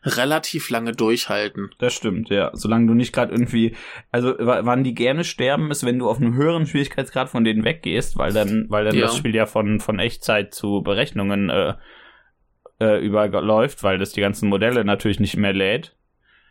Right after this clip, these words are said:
Speaker 1: Ja.
Speaker 2: Ähm, dann, dann verlieren die gern mal sehr schnell Leben auf, auf, auf
Speaker 1: Ah,
Speaker 2: höheren
Speaker 1: okay.
Speaker 2: Schwierigkeitsgraden. Aber ansonsten, und auch wenn du dabei bist, eher nicht.
Speaker 1: Ja, ja.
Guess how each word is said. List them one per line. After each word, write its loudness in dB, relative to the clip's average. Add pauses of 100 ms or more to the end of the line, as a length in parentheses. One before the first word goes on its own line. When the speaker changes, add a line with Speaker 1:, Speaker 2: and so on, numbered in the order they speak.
(120)
Speaker 1:
Ja. 0
Speaker 2:
Ähm, 4
dann, 2
dann 2
verlieren 0
die 0
gern 0
mal 2
sehr 2
schnell 0
Leben 0 (140)
auf, -4
auf, -2
auf -2
Speaker 1:
Ah, 2
Speaker 2:
höheren 0
Speaker 1:
okay. -2
Speaker 2:
Schwierigkeitsgraden. -2
Aber 0
ansonsten, 0
und 2
auch 0
wenn 2
du -2
dabei 0
bist, -2 (680)
eher 0
nicht. -4 (360)
Speaker 1:
Ja, 0 (420)
ja. -4